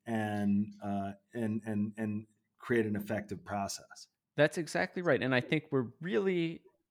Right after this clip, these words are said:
Speaker 2: at the beginning of what I see as a, as a correction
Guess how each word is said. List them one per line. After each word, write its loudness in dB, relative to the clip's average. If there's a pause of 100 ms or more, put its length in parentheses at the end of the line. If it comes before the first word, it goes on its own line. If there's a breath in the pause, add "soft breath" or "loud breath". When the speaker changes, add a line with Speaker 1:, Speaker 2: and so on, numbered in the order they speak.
(340)
Speaker 2:
at 6
the 2
beginning 0
of -2
what 4
I 8
see 2
as 4
a, 0
as 2
a -2
correction -2